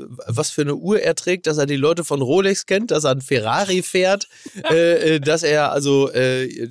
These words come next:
Speaker 1: ein Riesending in Dubai am Laufen hat. Also ist natürlich toll. Es ist
Speaker 2: Ja.
Speaker 1: einfach toll. Ich sag's also nochmal, Hertha, da müsst ihr zulangen. Das
Speaker 2: <laughs>
Speaker 1: ist euer Mann. Und jetzt muss, und jetzt, pass auf, jetzt ist der Moment gekommen,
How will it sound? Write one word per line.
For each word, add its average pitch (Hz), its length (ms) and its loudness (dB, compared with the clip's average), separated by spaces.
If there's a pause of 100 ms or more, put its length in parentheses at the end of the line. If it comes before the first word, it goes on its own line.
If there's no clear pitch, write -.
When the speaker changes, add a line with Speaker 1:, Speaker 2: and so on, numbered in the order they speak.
Speaker 1:
ein 131 100 -10
Riesending 175 600 -2
in 156 160 -4
Dubai 180 380 2
am 170 120 -2
Laufen 170 320 -2
hat. 180 100 -2 (240)
Also 160 200 0
ist 151 80 -2
natürlich 143 360 -4
toll. - 320 -10
Es 180 200 0
ist 185 140 -2
Speaker 2:
Ja. - 80 -4
Speaker 1:
einfach 139 420 -2
toll. 240 280 2 (280)
Ich 156 180 -2
sag's 156 200 -2
also 110 240 -6
nochmal, 180 500 -2 (240)
Hertha, 190 500 -2 (100)
da 123 160 0
müsst 170 300 -2
ihr 123 160 0
zulangen. 160 760 0 (300)
Das 151 200 0
Speaker 2:
<laughs> - 40 -18
Speaker 1:
ist - 380 -2
euer 165 300 4
Mann. 202 260 -2 (240)
Und 156 140 2
jetzt 240 180 0
muss, 233 160 -4 (260)
und 170 160 2
jetzt, 294 200 0
pass 233 100 0
auf, 170 60 2
jetzt 180 240 0
ist - 140 -6
der 254 100 2
Moment 208 320 0
gekommen, 196 500 -2